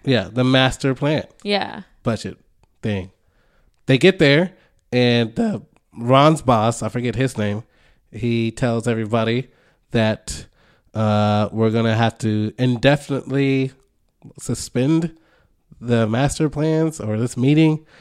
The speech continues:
Speaker 1: And April's asking, not April, Leslie's asking, "Till when?" And he said, "Indefinitely." And then she kept asking some more questions, trying to figure out when it was, 'cause she was not prepared for this moment,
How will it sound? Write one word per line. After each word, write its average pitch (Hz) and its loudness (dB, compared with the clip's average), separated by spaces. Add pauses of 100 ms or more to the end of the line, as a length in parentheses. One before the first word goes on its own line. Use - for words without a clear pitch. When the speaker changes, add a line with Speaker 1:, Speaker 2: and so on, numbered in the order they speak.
(460)
Speaker 1:
And 107 -6
April's 113 -2
asking, 113 0 (160)
not 120 2
April, 107 -4
Leslie's 110 -2
asking, 110 -2 (1200)
"Till 120 6
when?" 117 4
And 110 -4
he 107 -2
said, 110 0
"Indefinitely." 107 0 (600)
And 117 -2
then 113 2
she 123 -4
kept 120 2
asking 123 0
some 127 0
more 120 2
questions, 120 0
trying 113 -4
to 113 -2
figure 123 -2
out 117 -4
when 117 -6
it 117 -8
was, 127 0
'cause - -6
she 143 0
was 139 2
not 175 6
prepared 220 6
for 123 0
this 107 -6
moment, 110 -2